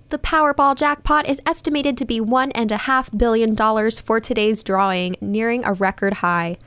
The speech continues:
There were no top prize winners for Wednesday's one point two billion dollar jackpot, but numerous other smaller prize tickets sold nationwide.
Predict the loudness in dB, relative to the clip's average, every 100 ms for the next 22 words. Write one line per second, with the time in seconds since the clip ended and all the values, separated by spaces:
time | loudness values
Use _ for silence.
0 | -6 -2 2 0 2 2 0 0 -2 2
1 | 0 0 0 -2 0 -2 -4 -4 -2 0
2 | 0 -2 0 0 0 0 2 0 -2 -4
3 | -4 -2 0 0 0 2 2 2 0 -2
4 | 0 0 0 0 -2 2 2 2 0 0
5 | 0 0 -2 0 2 2 0 -2 -2 -2
6 | -4 -2 -4 -2 0 0 0 -2 -2 0
7 | 2 2 0 -4